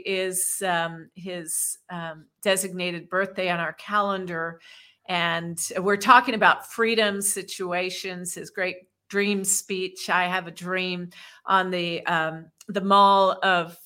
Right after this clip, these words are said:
uh, Washington, D C, in front of Abraham Lincoln on the Lincoln Memorial steps. I've walked those steps. I grew up in Washington, D C. I've sat on those steps many times and looked down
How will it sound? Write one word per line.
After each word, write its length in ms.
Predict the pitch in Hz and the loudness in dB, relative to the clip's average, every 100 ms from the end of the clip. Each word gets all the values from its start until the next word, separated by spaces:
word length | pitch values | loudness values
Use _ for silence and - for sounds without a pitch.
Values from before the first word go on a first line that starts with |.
| - | -2
uh, 340 | 180 170 165 | 0 0 -2
Washington, 560 | 196 185 185 185 185 180 | 0 -2 -2 -10 -8 -8
D 180 | 175 175 | -6 -4
C, 280 | 175 202 175 | -4 -4 -6
in 120 | 170 | -8
front 360 | - 208 208 | -4 0 2
of 260 | 202 185 - _ _ _ _ 202 | 2 0 -6 _ _ _ _ 0
Abraham 540 | 208 190 196 190 175 | 2 2 0 0 0
Lincoln 420 | 180 185 185 185 | -2 -4 -4 0
on 180 | 180 175 | 2 2
the 80 | 175 | 0
Lincoln 380 | 180 208 214 202 | -2 -6 -6 -6
Memorial 520 | 175 180 180 175 170 | -4 -2 0 0 0
steps. 600 | 170 - - 175 156 - | 0 -2 0 0 0 -2
I've 180 | 170 - | -6 2
walked 320 | 185 208 214 | 6 6 4
those 240 | 214 202 | -4 -2
steps. 340 | - 190 185 185 | -2 0 0 -2
I 60 | |
grew 220 | 175 190 190 | -4 0 0
up 160 | 196 | 0
in 80 | 190 | -2
Washington, 580 | 185 185 - 185 180 180 | 0 0 -2 -12 -12 -10
D 160 | 175 | -10
C. 460 | 170 - 175 165 - - _ - | -8 -10 -10 -10 -12 -20 _ -6
I've 140 | 180 | -2
sat 340 | - 190 196 | 2 6 6
on 160 | 202 196 | 6 2
those 200 | 185 180 | -2 -2
steps 440 | - 180 156 - - | -2 -2 -4 -4 -6
many 300 | 175 180 190 | -8 -8 -8
times 480 | 202 185 170 165 | -4 -2 -2 -6
and 140 | 170 170 | -8 -8
looked 260 | 180 175 | -8 -8
down 460 | - 180 175 180 | -2 2 2 0